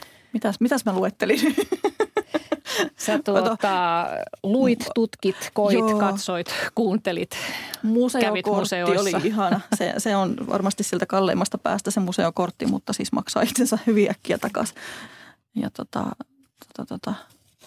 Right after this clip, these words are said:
Speaker 1: ää, kyllä tommonen vaikka ratikkamatkailukin voi olla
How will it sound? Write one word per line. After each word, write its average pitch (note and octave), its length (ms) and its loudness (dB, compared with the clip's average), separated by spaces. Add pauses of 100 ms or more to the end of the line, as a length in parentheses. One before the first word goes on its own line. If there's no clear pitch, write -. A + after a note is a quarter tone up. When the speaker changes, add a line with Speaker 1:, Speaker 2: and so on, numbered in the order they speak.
Speaker 1:
ää, G3+ 320 -2 (800)
kyllä G3+ 200 -2
tommonen F#3+ 400 0 (480)
vaikka G3 280 2 (140)
ratikkamatkailukin - 1040 0
voi A#3 140 -4
olla A3+ 120 -2